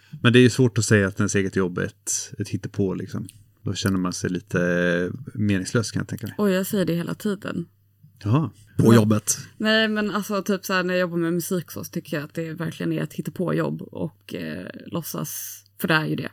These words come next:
Speaker 2: Eller liksom, jag vet inte om jag egentligen tycker det är rimligt, typ, att någon ska så här kunna försörja sig på sin musik, typ. Men, eh, jag jobbar ju, sen så brukar jag liksom trösta mig med, jag jobbar ju inte med reklam.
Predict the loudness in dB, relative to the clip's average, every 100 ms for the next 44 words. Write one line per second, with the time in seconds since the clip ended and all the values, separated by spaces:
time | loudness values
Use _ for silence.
0 | _ -2 0 2 0 -4 -6 -8 _ _
1 | _ -4 -2 -2 -2 -2 -2 -6 -4 -4
2 | -4 -4 -2 -2 0 0 0 -2 -4 0
3 | 0 -2 -6 -6 -8 -4 -4 -2 -6 -4
4 | -4 -4 -6 -4 -4 -2 -2 -2 -6 -10
5 | -12 -12 -20 -20 -20 -20 -12 0 2 2
6 | 0 -2 -4 -6 -6 -8 -14 _ -20 -20
7 | _ _ -2 0 2 2 2 0 -2 -6
8 | -6 0 0 0 -4 -2 -2 -2 -4 -4
9 | -4 -4 -4 -2 -2 -2 -2 -2 -2 -2
10 | -2 -4 -6 -6 -8 -8 -10